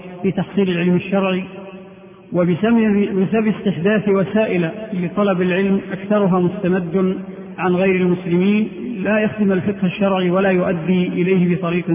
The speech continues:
سليم. فمن هنا اختلطت على الناس الوسائل والمناهج والأساليب.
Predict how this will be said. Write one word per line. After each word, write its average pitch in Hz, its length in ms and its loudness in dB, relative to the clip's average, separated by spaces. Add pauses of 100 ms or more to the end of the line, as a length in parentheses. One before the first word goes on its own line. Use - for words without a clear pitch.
(100)
سليم. 156 200 -6 (680)
فمن 180 180 2
هنا 202 400 2
اختلطت 220 520 0
على 185 140 0
الناس 190 320 2
الوسائل 185 500 0
والمناهج 175 560 2
والأساليب. 165 520 0